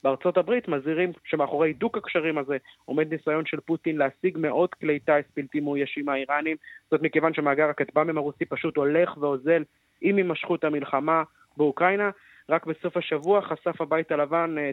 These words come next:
צילומי לוויין מהחודש האחרון, ובהם נראים ביקוריה של משלחת רוסית בשדה תעופה איראני, שם הם בחנו כטב"מים בעלי יכולת תקיפה, ועל אף כל זה, על אף האינטרס המשותף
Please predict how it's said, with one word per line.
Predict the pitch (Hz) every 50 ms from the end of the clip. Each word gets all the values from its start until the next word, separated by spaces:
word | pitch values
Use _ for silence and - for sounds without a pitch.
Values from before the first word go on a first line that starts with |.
| - _
צילומי | 165 151 156 170 165
לוויין | 160 147 135 147 170 175 180 180 175 - _ -
מהחודש | 147 143 - 156 156 156 - -
האחרון, | 147 - 151 139 147 175 180 165
ובהם | 143 143 147 160 165
נראים | 156 143 151 165 165
ביקוריה | - 147 - - 143 139 156 160
של | 165 - 156
משלחת | 147 139 - - 147 - - 156 -
רוסית | - 131 127 - _ - 226 220 - -
בשדה | 143 - - 170 165
תעופה | - 185 160 - - 185 170
איראני, | 160 147 156 170 180 185 185 180 165 - - - - _
שם | - - 165 160
הם | 160 156
בחנו | 147 143 - 156 151 170 165
כטב"מים | - - 139 - - 143 165 170 180 180 175 156 143
בעלי | 143 139 139 156 165 170 165 - _ _ _ _ -
יכולת | 143 139 - - 190 190 185 185 170 -
תקיפה, | - - - 143 135 - - 233 240 262 254 - _ _ _ _ _ _ _
ועל | 123 135 143 139 135
אף | 147 175 196 - - - -
כל | - 190 175 160 143 131
זה, | 151 190 202 180
על | 160 151
אף | 160 175 180 - _ _ _ _ - -
האינטרס | 160 160 156 - 156 147 170 180 - -
המשותף | 165 151 - - 151 143 - 185 180 175